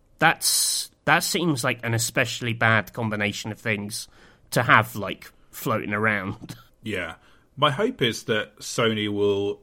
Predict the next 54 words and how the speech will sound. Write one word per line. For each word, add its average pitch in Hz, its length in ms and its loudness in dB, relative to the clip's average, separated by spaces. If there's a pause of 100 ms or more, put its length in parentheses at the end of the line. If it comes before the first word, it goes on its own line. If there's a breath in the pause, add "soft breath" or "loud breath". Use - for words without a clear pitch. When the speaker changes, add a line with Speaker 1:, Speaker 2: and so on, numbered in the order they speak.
(140)
Speaker 2:
at 113 140 -2
least 113 380 -6
keep 127 220 -6
the 117 60 -10
function 117 520 -4
to 110 120 -6
download 113 680 0
games 120 320 -2
that - 80 -8
you 107 160 -8
already 110 340 -2
own, 120 240 -2
even 107 220 -6
if 101 100 -12
you 104 60 -12
can't 107 240 -2
buy 95 160 -2
new 98 200 -4
ones. 123 460 -4 (400 loud breath)
But 101 240 -2
again, 113 260 2
they 104 80 0
haven't 113 260 -4
really, 101 200 -2
obviously 110 380 -6
this 98 180 -8
is, - 140 -10
like, 92 200 -4 (140)
reporting, 101 720 -2
so - 140 -6
we 87 80 -6
don't 90 220 -4
know 87 100 -8
what 90 300 -8 (720 loud breath)
the 104 100 -6
exact 92 400 -2
plans 90 400 -6
are 127 240 4
yet. 80 420 -10 (100)
But, 95 280 -4
um, 95 360 -2 (160)
yeah, 110 380 2
I 90 100 -4
agree 98 240 -6
with 90 200 -10
you. 82 200 -10
It's, - 220 -12
uh, 92 240 -4 (580 loud breath)
it's - 140 -8
a 135 60 -2
bit 160 200 -2
kind 135 120 0
of 107 200 -2
daunting. 113 580 -4